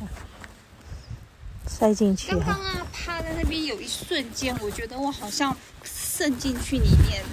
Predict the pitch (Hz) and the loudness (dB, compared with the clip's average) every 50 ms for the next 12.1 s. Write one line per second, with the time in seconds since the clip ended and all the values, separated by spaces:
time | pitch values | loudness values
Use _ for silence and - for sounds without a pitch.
0 | - - - - - - - - - - - - - - 254 247 233 196 185 202 | -8 -6 -6 -6 -6 -10 -14 -16 -14 -14 -12 -8 -6 2 4 6 6 6 6 4
1 | 190 165 - - 190 - 180 170 - - 185 175 - - - 294 269 233 196 190 | 2 2 0 0 0 -2 -2 -4 -4 -4 -4 -4 -6 -4 0 4 4 4 4 2
2 | - - 262 - 285 269 - 339 359 392 403 381 370 - - - 294 277 247 - | 0 -4 2 4 4 8 10 10 10 10 10 8 6 2 0 2 2 2 2 0
3 | - - - - - 220 - - - - - 254 247 262 349 403 - 320 320 302 | -4 -6 -6 -6 -6 -6 -8 -8 -6 2 4 4 6 6 6 4 6 8 10 10
4 | 294 294 302 277 285 277 320 277 240 214 214 - 240 233 233 247 294 311 294 220 | 10 10 8 6 6 6 6 6 6 6 6 6 6 6 8 8 8 8 8 6
5 | - - 269 247 247 247 240 233 226 208 - 226 196 185 185 175 175 165 - - | 6 8 10 10 10 10 8 6 6 4 4 0 0 0 -2 -4 -6 -8 -10 -14
6 | - - - - - - 330 381 415 359 269 285 359 359 - 294 294 311 285 226 | -18 -20 -20 -8 -4 -2 0 0 2 0 0 0 0 0 2 2 2 2 2 0
7 | 226 262 - - 285 269 262 285 262 226 196 196 208 226 233 226 226 226 - 156 | 0 -2 -2 0 2 2 2 2 0 -2 -6 -6 -6 -6 -4 -4 -4 -4 -6 -6
8 | - 247 240 220 214 214 240 254 262 302 285 277 285 285 - - - - - - | -4 -4 -4 -4 -4 -6 -6 -4 -4 -4 -4 -4 -4 -8 -10 -14 -20 -12 -10 -8
9 | - - - - - - - - - - - - - - - - - - 247 254 | -8 -8 -8 -12 -12 -14 -18 -18 -18 -20 -20 -20 -18 -18 -16 -16 -12 -12 -8 -4
10 | - 415 - - - - - 381 370 359 330 269 254 254 - 311 294 269 240 233 | -4 -4 -4 -4 -6 -6 -6 -6 -4 -2 -2 -2 -2 -4 -4 -6 -6 -6 -6 -8
11 | 247 277 269 - 294 339 359 392 403 - - - - 277 - 285 277 269 262 - | -10 -12 -10 -8 -6 -4 -4 -6 -6 -10 -14 -16 -16 -16 -12 -10 -10 -10 -10 -12
12 | - | -14